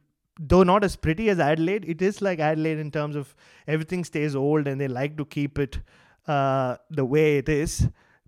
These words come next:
Maybe I have to say all this because, like I said earlier, I have, um, vested interest in the city. But, um,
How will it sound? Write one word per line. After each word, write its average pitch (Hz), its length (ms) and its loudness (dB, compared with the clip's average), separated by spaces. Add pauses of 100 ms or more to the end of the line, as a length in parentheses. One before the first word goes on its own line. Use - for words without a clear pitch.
Maybe 170 300 6
I 143 60 6
have 143 100 2
to 156 80 -2
say 143 200 -2
all 135 200 2
this 131 200 -4
because, 123 420 -6
like 131 200 -6
I 123 60 -6
said 123 240 -6
earlier, 127 440 0 (260)
I 131 100 -6
have, 123 320 -6
um, 120 360 -12 (680)
vested 165 360 2
interest 160 460 -2
in 139 140 -8
the 135 80 -8
city. 220 300 -6
But, 175 380 2
um, 147 380 6